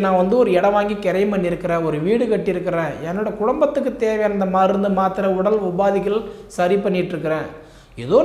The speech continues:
நாலு காசு நான் சம்பாரிச்சு என் குடும்பத்தை பார்த்துக்கிறேங்க. ஏன்னா, நம்மளை பத்தி கவனிக்கிறோமோ இல்-, கவனம் இருக்குதோ இல்லையோ, குடும்பத்து மேல ஒரு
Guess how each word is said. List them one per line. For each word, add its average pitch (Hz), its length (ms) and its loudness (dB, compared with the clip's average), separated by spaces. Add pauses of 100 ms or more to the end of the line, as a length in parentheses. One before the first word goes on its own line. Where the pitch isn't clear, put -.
நாலு 233 300 2
காசு 254 340 2
நான் 240 160 -2
சம்பாரிச்சு 202 480 0
என் 170 120 -4
குடும்பத்தை 247 360 0 (120)
பார்த்துக்கிறேங்க. 196 520 2 (180)
ஏன்னா, 202 120 -2 (120)
நம்மளை 220 280 0 (100)
பத்தி 247 160 -2 (140)
கவனிக்கிறோமோ 220 600 0 (100)
இல்-, 175 180 -4
கவனம் 208 280 2
இருக்குதோ 190 360 -2
இல்லையோ, 170 240 -2 (400)
குடும்பத்து 277 480 4
மேல 226 180 2
ஒரு 185 60 0